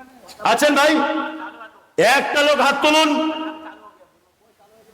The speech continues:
তুলুন ভাই একবার। আর কেউ নাই, তানভীর ভাই একাই ছিলেন। আর একটা লোক যদি থাকতেন, খুব বড় খুশি হতাম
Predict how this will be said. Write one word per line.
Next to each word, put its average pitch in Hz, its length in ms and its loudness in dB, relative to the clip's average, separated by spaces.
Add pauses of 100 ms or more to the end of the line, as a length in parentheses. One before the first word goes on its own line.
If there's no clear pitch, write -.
(840)
তুলুন 302 320 4
ভাই 302 200 4
একবার। 294 320 2 (2750)
আর 185 140 2
কেউ 220 220 4
নাই, 220 240 2
তানভীর 196 340 2
ভাই 190 160 4
একাই 190 280 2
ছিলেন। 156 320 -2 (800)
আর 170 300 2
একটা 196 480 0
লোক 208 180 2 (120)
যদি 269 260 0 (100)
থাকতেন, 196 440 -2 (540)
খুব 196 120 2
বড় 214 260 4
খুশি 202 300 -2
হতাম 151 300 0